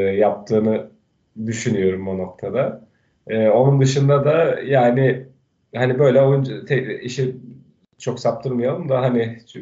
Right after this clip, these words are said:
güzel teknik direktörler var ama Hamza o anlamda çok şey yapmadı. Dediğim gibi Galatasaray'da sen şampiyonluk yaşamışsın. Hatta zor bir dönemde gelip şampiyonluk yaşamışsın. Ee, ona rağmen ki Fenerbahçe'nin de iyi olduğu bir sezondu.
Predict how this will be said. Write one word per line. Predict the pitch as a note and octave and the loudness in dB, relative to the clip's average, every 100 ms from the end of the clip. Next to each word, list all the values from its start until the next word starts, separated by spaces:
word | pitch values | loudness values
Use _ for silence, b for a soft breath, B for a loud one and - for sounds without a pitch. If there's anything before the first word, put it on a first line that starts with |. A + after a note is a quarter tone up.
| - | -16
güzel | A#2 B2 B2+ B2+ | -8 0 2 4
teknik | C3 B2+ C3 | 0 0 -2
direktörler | A#2+ A#2 A#2 B2+ | -2 -2 -4 -2
var | E3 | 0
ama | C#3+ A2 | 0 2
Hamza | A#2+ B2 C3 C#3+ | 0 0 2 4
o | |
anlamda | D3 D3 D3 D3 C#3+ | 4 2 -2 -6 -8
çok | D3+ C#3 | -10 -10
şey | - D#3 | -6 -4
yapmadı. | D#3 A#2+ F#2+ | -4 -6 -8
Dediğim | G#2+ C3+ B2 | -6 -4 -4
gibi | G#2 | -4
Galatasaray'da | G#2 A2 A2+ A#2 A2+ | -2 0 0 -2 -2
sen | A#2+ | -2
şampiyonluk | A#2 B2 A2+ A#2+ A#2+ B2 - b b b b | -2 -2 -4 -4 -6 -6 -10 b b b b
yaşamışsın. | A2 G#2+ G2+ F#2+ - C3+ C3+ B B B B | -8 -4 -4 -6 -6 -4 -4 B B B B
Hatta | A2 - B2 A#2 - - | -6 2 2 2 -2 -14
zor | A2 A#2 C#3 | -4 0 2
bir | E3+ | 2
dönemde | C#3+ B2+ A#2+ A2 | 4 4 2 0
gelip | G#2+ G2 | -2 -6
şampiyonluk | F#2 G2 F#2+ G2 F#2+ - | -8 -10 -10 -14 -16 -16
yaşamışsın. | F2+ F#2+ F2+ - - C#3+ C3 C#3 | -20 -18 -18 -16 -14 -12 -14 -14
Ee, | G#2 G#2 G2+ G2 | -8 -6 -6 -4
ona | G2+ A2 G#2+ | -2 2 4
rağmen | G2+ A2 C3 C3+ - _ | 2 0 -4 -8 -14 _
ki | A#2+ G#2 - | -10 -8 -4
Fenerbahçe'nin | G#2+ A2+ A#2 A2 C3 | 0 2 2 0 -2
de | C3+ | 0
iyi | C3+ D#3+ | 0 0
olduğu | E3 B2 | -2 -4
bir | - | -6
sezondu. | - F#2+ F#2+ F2 | -8 -12 -12 -10